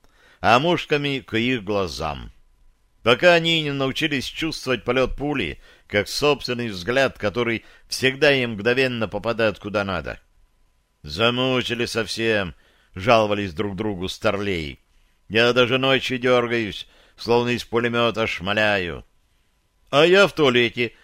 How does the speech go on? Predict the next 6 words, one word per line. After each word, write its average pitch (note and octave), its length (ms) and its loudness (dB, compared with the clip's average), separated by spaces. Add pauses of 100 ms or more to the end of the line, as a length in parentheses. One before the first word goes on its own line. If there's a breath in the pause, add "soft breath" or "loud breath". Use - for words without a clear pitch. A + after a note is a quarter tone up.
(100)
с - 80 -12
пуговицами C3 720 0
ширинки A#2+ 540 -4
справиться A2 580 0
не A2 80 -4
могу, G#2+ 340 -4